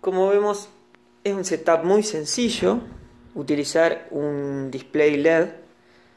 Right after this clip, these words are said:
o L C D, así que podamos hacer un setup muy sencillo en poco tiempo, con poco dinero, o directamente reutilizando hardware y pedazos de computadora que tengamos, eh, antiguas en nuestra casa.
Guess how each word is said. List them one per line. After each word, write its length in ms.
o 120
L 160
C 160
D, 340
así 280
que 320
podamos 840
hacer 240
un 80
setup 500
muy 160
sencillo 480
en 80
poco 300
tiempo, 500
con 340
poco 300
dinero, 680
o 100
directamente 800
reutilizando 1080
hardware 480
y 80
pedazos 500
de 440
computadora 640
que 120
tengamos, 640
eh, 380
antiguas 680
en 80
nuestra 280
casa. 320